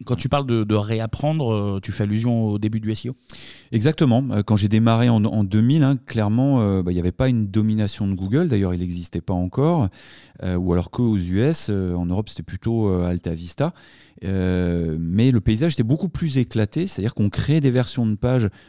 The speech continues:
Speaker 2: pour chaque moteur, qu'on jugulait, euh, euh, avec le robot T X T, hein, on disait, euh, Alta Vista, bon, bah, ça, ces pages sont pour toi, euh, voilà, elles sont pour toi, Hotbot, sont, c'est pour toi, et All the Web, c'est pour toi.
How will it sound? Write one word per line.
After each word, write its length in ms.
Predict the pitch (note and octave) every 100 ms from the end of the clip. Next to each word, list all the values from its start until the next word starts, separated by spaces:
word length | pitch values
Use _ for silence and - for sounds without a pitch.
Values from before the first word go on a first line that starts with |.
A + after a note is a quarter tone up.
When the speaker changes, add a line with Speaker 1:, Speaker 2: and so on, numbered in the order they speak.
| -
Speaker 2:
pour 120 | G#2+
chaque 240 | - D3
moteur, 500 | A#2 G2+ G#2+ B2+ E3 _ - - - -
qu'on 160 | E2+
jugulait, 720 | E2 A2+ A2+ A2+ A2+ A#2+ B2
euh, 220 | G#2+ F#2 E2+ - - -
euh, 160 | F2 D2
avec 200 | F2+ F#2+
le 60 |
robot 240 | E2 G2+ A2+
T 140 | G2
X 160 | F2+ -
T, 160 | E3+
hein, 80 | D#3
on 120 | D3
disait, 380 | G#2+ F#2+ F#2+ G#2+
euh, 160 | F#2+ F2
Alta 200 | E2+ F2+
Vista, 340 | F#2+ - A#2
bon, 140 | G2 D#2+
bah, 120 | D#2
ça, 160 | G2+
ces 220 | G2 - G2+
pages 280 | G#2+ G#2
sont 140 | - F#2
pour 180 | F#2 -
toi, 280 | G#2+ D#3
euh, 160 | C#3 F#2+
voilà, 560 | F2+ G#2 A2 A#2 A2 E2+
elles 100 | D#2+
sont 160 | F#2
pour 140 | F2 -
toi, 260 | C3 E3 B2
Hotbot, 320 | A2 A2+ A#2+
sont, 220 | - G2+
c'est 160 | E2 F2
pour 160 | G2+ -
toi, 260 | C3 D3
et 140 | A#2+ G2+
All 160 | G#2+
the 100 | G#2+
Web, 260 | A2 B2+ C3
c'est 140 | -
pour 160 | A2 -
toi. 160 | G2+